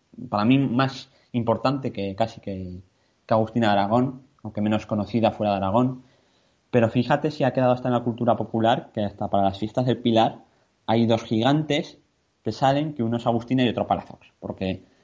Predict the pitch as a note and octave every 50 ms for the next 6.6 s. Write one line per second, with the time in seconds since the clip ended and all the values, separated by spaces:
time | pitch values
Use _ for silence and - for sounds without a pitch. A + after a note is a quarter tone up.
0 | _ _ _ - - A2+ A2+ A2 A2+ A#2+ C3 D3 D3 C#3+ C#3+ - A2+ A2 G#2+ -
1 | G#2 G2+ G2 - G#2 G#2 G2+ G#2+ B2+ B2+ C3+ C3+ B2 - A#2+ G#2+ G#2 - - A#2+
2 | A#2+ A#2 A2+ - A#2+ G#2+ G#2+ A#2 B2 B2+ B2+ - A#2+ B2+ B2+ - - _ _ _
3 | _ _ _ _ - A#2 A2+ A#2+ - A#2+ - - A#2+ A#2 A#2 A#2+ C3+ B2 A2+ B2
4 | A#2+ B2+ C#3 C3+ - C#3+ B2+ A#2+ - - C3 C#3+ D#3 D3+ C3+ - - G2+ G2+ -
5 | A#2 G#2+ G#2 G#2 G#2 - A#2 A2 - B2 A2+ A#2 A2+ A2 G#2+ - - - A#2 G#2+
6 | - A2 - - A#2+ B2 B2 - C#3 C3+ C3+ -